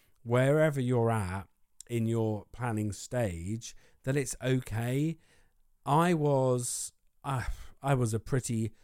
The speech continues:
hopeless human being fifteen years ago. I'm not gonna lie. I mean, of course I was younger. Of course I've grown up, but I've had to do an awful lot of work on myself to get me where I am. And I know there's a lot more work to do, and I'm comfortable with that now.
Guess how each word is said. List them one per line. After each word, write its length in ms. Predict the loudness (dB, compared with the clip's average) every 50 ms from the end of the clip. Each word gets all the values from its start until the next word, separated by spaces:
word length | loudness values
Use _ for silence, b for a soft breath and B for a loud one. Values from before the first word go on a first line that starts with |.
| b b
hopeless 840 | _ -10 -2 2 2 2 2 0 -4 -4 -4 -4 -4 -4 -6 -8 -10 b b b b b
human 440 | _ -6 0 2 4 4 4 2 2
being 560 | 0 0 0 0 0 -2 -4 -6 -8 -8 -10 b b b b b
fifteen 540 | b -2 0 0 0 0 -2 -2 0 2 2
years 300 | 2 2 2 2 2 0
ago. 420 | -4 -6 -8 -10 -10 -10 -12 -14 -14 -10
I'm 140 | -4 -2
not 180 | -2 -2 -2 -4
gonna 200 | -6 -4 -4 -2
lie. 300 | -2 -2 -2 -2 -4 -4
I 40 | -4
mean, 120 | -4 -6
of 120 | -6 -8 -10
course 360 | -8 -4 -2 -2 -2 -2 -2
I 80 | -4
was 160 | -4 -4 -4 -6
younger. 300 | -6 -6 -6 -6 -8 -8
Of 100 | -10 -10
course 380 | -8 -4 -2 -2 -2 -2 -4
I've 160 | -6 -8 -8
grown 260 | -6 -6 -4 -2 -2 0
up, 420 | 0 -2 -2 -4 -8 -10 -10 -12 b b b b b
but 80 | -8 -6
I've 100 | -2 -2
had 140 | -2 -2 -2
to 80 | -2
do 120 | 0 0 0
an 140 | 0 0 -4 _
awful 400 | 0 2 2 2 0 -2 -2 -2
lot 140 | -2 -2 -2
of 120 | -6 -4
work 320 | -2 0 0 0 -2 -4 -6
on 60 | -8
myself 500 | -8 -6 -8 -8 -6 -4 -4 -4 -4 -6
to 80 | -10 -12
get 220 | -10 -10 -10 -10 -14 _ _ -10
me 280 | -6 -4 -4 -4 -4 -8 -10
where 220 | -8 -6 -4 -2 -2
I 120 | -2 -4
am. 420 | -4 -2 -2 0 0 -2 -2 -4 b b b b b b -6
And 140 | -2 2
I 80 | 2 4
know 200 | 4 4 2 2
there's 220 | 2 0 -2 -2
a 60 | -2 -2
lot 200 | -2 -2 -4 -4
more 180 | -4 -4 -2
work 260 | 0 0 -2 -2 -4
to 120 | -6 -10 -6
do, 220 | -4 -2 -2 -2
and 140 | -2 -2 -2
I'm 120 | -2 -2
comfortable 600 | -2 -4 -8 -10 -10 -10 -10 -12 -12 -10 -10 -8 -8
with 180 | -8 -10 -10
that 200 | -10 -12 -12 -12
now. 320 | -14 -14 -14 -14 -14 -16